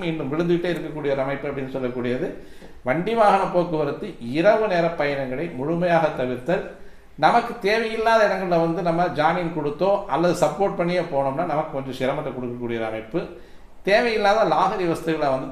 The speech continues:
தவிர்க்க வேண்டிய ஒரு அமைப்பு. ஆசைப்பட்டு நீ போய் எங்க வந்துட்டு ஒரு ஷேர்ல போடுறதும் சரி, எம் எல் எம் எல்ல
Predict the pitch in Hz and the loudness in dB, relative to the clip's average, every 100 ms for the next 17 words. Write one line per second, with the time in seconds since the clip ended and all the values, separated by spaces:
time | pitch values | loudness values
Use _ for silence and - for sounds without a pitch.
0 | 131 156 165 165 143 139 123 113 113 113 | 2 2 0 -2 -2 -2 0 0 -2 -6
1 | 139 175 - - - - 143 214 202 214 | -4 -4 -4 -12 -18 -6 2 2 2 0
2 | 175 175 202 - - 147 160 160 165 185 | 0 0 -4 -4 -6 -2 0 0 0 2
3 | 160 170 165 156 143 165 226 - - - | 2 4 6 6 2 -4 -4 -6 -14 -18
4 | - - - 175 180 165 139 120 - - | -20 -18 -2 4 6 6 6 2 -4 -12
5 | - - - - - - - - - - | -18 -20 -20 -20 -20 -18 -18 -20 -20 -20
6 | - - - - 180 214 220 - 170 170 | -20 -20 -10 0 4 6 6 6 6 6
7 | 165 165 - 143 190 233 - - - - | 4 2 2 0 0 -4 -12 -16 -18 -18
8 | - - - 127 160 202 202 196 | -20 -20 -8 -4 0 2 2 2